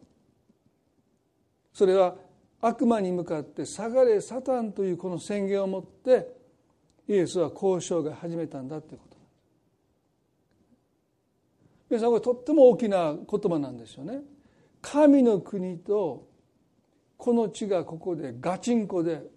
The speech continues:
ぶつかって、イエスは悪魔を「下がれ、サタン」と退けられた、その権威を持った方がようやく待ちに待って登場してくださったということ。ですから、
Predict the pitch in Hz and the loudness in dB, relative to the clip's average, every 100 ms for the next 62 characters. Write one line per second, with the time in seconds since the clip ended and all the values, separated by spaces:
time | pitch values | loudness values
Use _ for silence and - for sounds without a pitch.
0 | - 160 170 - 185 147 - 135 202 190 | -10 -6 -6 -6 -8 -8 -10 -8 0 2
1 | 143 - 143 131 - 240 233 214 160 156 | 0 -4 -10 -10 -6 -6 -4 -6 -4 -4
2 | 143 - - - - 208 240 285 285 277 | -6 -8 -20 -14 -10 -4 0 0 0 -8
3 | - _ _ _ _ _ - - 240 226 | -16 _ _ _ _ _ -12 -8 -6 -4
4 | 190 170 185 - - _ _ - - 269 | -6 -4 -4 -6 -14 _ _ -10 0 2
5 | 247 269 269 262 226 233 226 - - 233 | 4 4 2 0 0 -4 -6 -10 -2 -2
6 | 208 - - 302 285 196 160 - - 185 | -2 -4 4 8 8 6 2 -2 -6 2
7 | 240 240 - 170 170 160 170 180 - - | 2 4 0 0 0 -4 0 -2 -4 -20
8 | - 160 240 302 294 285 202 - - - | -4 6 8 10 10 8 4 0 -4 -20
9 | _ _ _ _ _ 185 180 220 185 160 | _ _ _ _ _ -4 0 0 -2 -4
10 | - - 233 - _ _ _ _ _ - | -8 -8 -8 -10 _ _ _ _ _ -2
11 | 180 160 - 147 143 143 - 131 _ _ | 0 0 -2 -8 -10 -14 -16 -20 _ _
12 | _ _ _ _ _ _ _ _ _ 226 | _ _ _ _ _ _ _ _ _ -6
13 | 208 196 190 | 0 4 4